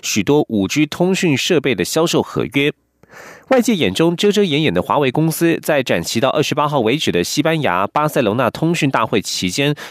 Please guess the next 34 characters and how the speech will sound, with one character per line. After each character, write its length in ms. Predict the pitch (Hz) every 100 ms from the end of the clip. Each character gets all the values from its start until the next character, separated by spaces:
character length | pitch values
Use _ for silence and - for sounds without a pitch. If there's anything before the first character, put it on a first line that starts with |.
| -
发 240 | 185 180
动 180 | 190 135
了 140 | 101
媒 220 | - 107 160
体 200 | - 62
宣 240 | - 175
传 200 | 185 -
战。 220 | 156 170 - _ - - - -
在 180 | - 170
此 120 | -
同 160 | 101 147
时， 300 | - 101 110
美 100 | 120
国 120 | 110
指 200 | 143 90
控 300 | 76 156 127 - - -
全 240 | - 175 226
球 180 | 170
电 200 | 180 220
信 220 | 170 160 135
基 160 | 196
础 140 | 190 104
设 180 | - 123
施 180 | -
所 200 | 139 127
采 220 | 139 - 82
用 140 | 113
的 100 | 107
华 200 | - 113
为 140 | 123
廉 220 | 120 95 120
价 200 | 175 135
设 260 | - 185
备， 240 | 131 123